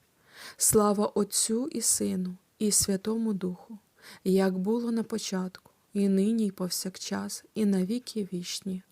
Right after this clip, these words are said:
Амінь. Боже, Ти вознесінням Ісуса і зішестям Святого Духа відкрив нам брами вічного життя.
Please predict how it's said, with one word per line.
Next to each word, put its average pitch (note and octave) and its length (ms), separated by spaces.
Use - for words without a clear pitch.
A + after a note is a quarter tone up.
Амінь. F3+ 440
Боже, G3 520
Ти A3 140
вознесінням G#3+ 840
Ісуса G#3 800
і G#3 120
зішестям G#3+ 680
Святого G3+ 480
Духа G#3 460
відкрив A3+ 600
нам G3+ 220
брами A3 440
вічного G3+ 440
життя. F#3+ 500